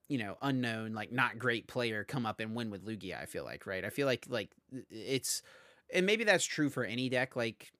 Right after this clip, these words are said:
you know, if we're looking at the names of all of these winners, um, you know, I recognize a decent amount of them, I feel like. Um, I don't know. Um,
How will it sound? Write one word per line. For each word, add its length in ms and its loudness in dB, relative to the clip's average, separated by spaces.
you 80 0
know, 120 2
if 100 -2
we're 80 4
looking 200 2
at 140 -6
the 60 -6
names 280 -4
of 180 -8
all 200 0
of 80 -6
these 240 -6
winners, 600 -6
um, 480 -8
you 100 -8
know, 80 -6
I 140 -6
recognize 680 -2
a 60 2
decent 320 2
amount 220 -4
of 80 -12
them, 160 -12
I 60 -14
feel 200 -6
like. 320 -12
Um, 600 -10
I 80 8
don't 100 6
know. 160 0
Um, 480 -4